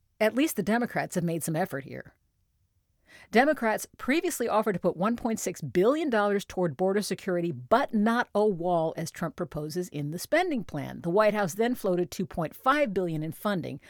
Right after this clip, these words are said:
but Democrats rejected that offer. Trump signaled Wednesday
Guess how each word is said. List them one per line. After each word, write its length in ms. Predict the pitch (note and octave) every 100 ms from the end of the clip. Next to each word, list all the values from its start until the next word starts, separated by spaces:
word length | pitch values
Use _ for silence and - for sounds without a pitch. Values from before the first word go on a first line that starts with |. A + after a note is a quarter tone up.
| - - _
but 160 | G3
Democrats 520 | G3 F3+ E3+ E3 D#3+ E3+
rejected 400 | C#3 D3 D3 C#3
that 140 | E3+
offer. 320 | A3+ A#3+ -
Trump 260 | - E3+ -
signaled 320 | F3 E3 G#3
Wednesday 420 | D4 C4 A3 G#3+